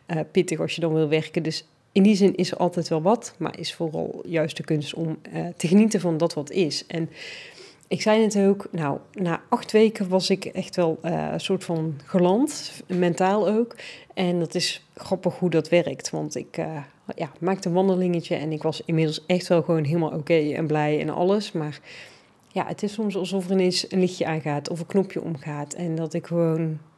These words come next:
ja, bijna de klik ook voelde van, "Hey, daar ben ik. Ik, ik ben weer mijn oude, vrolijke, blije, positieve zelf." En, ehm, sowieso, ja, heel erg dankbaar voor alles wat we kunnen doen, dat we dit überhaupt kunnen doen. Eh,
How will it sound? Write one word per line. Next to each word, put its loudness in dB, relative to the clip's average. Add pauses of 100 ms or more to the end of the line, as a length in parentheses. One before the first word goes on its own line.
ja, 2
bijna 4
de 4
klik 2
ook 2
voelde -2
van, -2
"Hey, 2 (680)
daar 2
ben 6
ik. 2
Ik, -4
ik -2
ben 6
weer 4
mijn 2
oude, 4
vrolijke, 2 (420)
blije, 6 (380)
positieve 6
zelf." 2
En, -2
ehm, -6 (380)
sowieso, 2
ja, -10 (260)
heel 0
erg 2
dankbaar 4
voor 0
alles -2
wat -6
we -8
kunnen 2
doen, 0
dat 0
we 0
dit -2
überhaupt 0
kunnen 4
doen. 2
Eh, -10